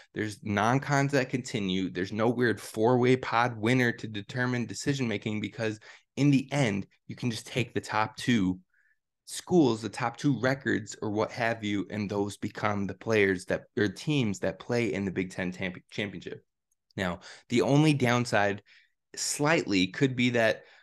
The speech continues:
rivals of those rest, West Coast schools, so the rivals of U S C and U C L A, the three rivals, they might have to travel slightly more than some of these other schools. That's the only real negative downside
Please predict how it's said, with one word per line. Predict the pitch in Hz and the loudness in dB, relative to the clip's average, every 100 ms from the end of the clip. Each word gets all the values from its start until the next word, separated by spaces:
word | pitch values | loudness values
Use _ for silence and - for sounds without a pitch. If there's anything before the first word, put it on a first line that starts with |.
| _ | _
rivals | - 110 143 143 143 139 | -4 2 4 6 6 4
of | - 113 127 113 | 0 2 2 4
those | 110 101 98 | 4 4 2
rest, | 101 104 - - | 2 2 -4 -10
West | 101 123 147 - | 0 2 2 -4
Coast | - 117 113 | -4 -4 -4
schools, | - 104 76 - - | -6 -2 -2 -2 -4
so | 107 | -2
the | 101 | -2
rivals | 98 117 113 120 | -2 -2 -2 -4
of | - 98 98 | -4 -6 -2
U | 117 | 0
S | 120 - | 0 -2
C | 117 107 | -4 -4
and | - 104 | -4 -4
U | 104 | -4
C | - 95 | -2 0
L | 90 | 2
A, | 90 87 76 - | 2 0 -4 -8
the | 98 | -10
three | - 113 131 | -2 2 4
rivals, | 110 95 80 82 - - _ _ _ _ - | 6 4 2 -2 -6 -16 _ _ _ _ 0
they | 113 | 2
might | 120 | 4
have | 120 113 | 4 2
to | 107 | 0
travel | - 113 113 101 - | 0 2 4 2 0
slightly | - - 113 139 - 123 113 | -8 -4 2 4 4 2 4
more | 92 90 85 85 _ _ | 4 4 2 0 _ _
than | 101 101 | -2 0
some | - 101 | 0 0
of | 98 | 0
these | 95 | 0
other | 85 | 0
schools. | 87 - - - | -2 -8 -12 -4
That's | 85 - | -4 0
the | 147 | 2
only | 160 147 | 2 2
real | 127 139 | 2 4
negative | 117 117 123 110 | 4 0 0 -4
downside | 101 101 107 98 92 | -2 -2 -2 -2 -2